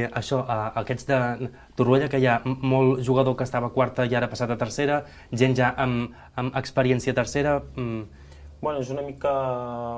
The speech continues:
Speaker 2: una barreja, no? Però la majoria de jugadors l'any passat ja hi érem, I sí que hem incorporat a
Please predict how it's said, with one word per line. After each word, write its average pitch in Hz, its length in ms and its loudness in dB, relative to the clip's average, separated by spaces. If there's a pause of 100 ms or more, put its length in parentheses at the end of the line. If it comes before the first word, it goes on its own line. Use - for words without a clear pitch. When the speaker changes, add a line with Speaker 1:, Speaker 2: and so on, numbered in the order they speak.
(280)
Speaker 2:
una 135 200 -2
barreja, 110 480 -2
no? 113 280 -4
Però 104 380 2
la 104 80 0
majoria 104 400 -2
de 113 80 2
jugadors 110 420 0
l'any 110 140 -2
passat 113 320 -2
ja 110 100 -4
hi 113 120 2
érem, 156 240 2 (840)
I 107 340 -2
sí 107 200 -6
que 110 100 -2
hem 107 120 -4
incorporat 107 580 -2
a 107 80 0